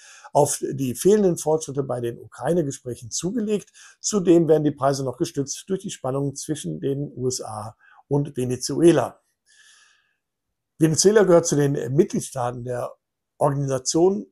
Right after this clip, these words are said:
Erdölox-, <laughs> Erdöl exportierender Länder opec und die am Nachmittag gemeldeten Zahlen zu unerwartet gestiegenen Rohöllagerbeständen in den U S A bewegten den Ölmarkt heute eher wenig, denn normalerweise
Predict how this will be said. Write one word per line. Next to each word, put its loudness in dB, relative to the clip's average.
Erdölox-, -4
<laughs> -20
Erdöl 4
exportierender 0
Länder -2
opec 0
und -2
die -2
am -2
Nachmittag -2
gemeldeten -2
Zahlen 0
zu -10
unerwartet 0
gestiegenen -4
Rohöllagerbeständen 2
in -2
den 2
U -4
S -6
A -2
bewegten -4
den -6
Ölmarkt -4
heute -4
eher -2
wenig, 2
denn 4
normalerweise 2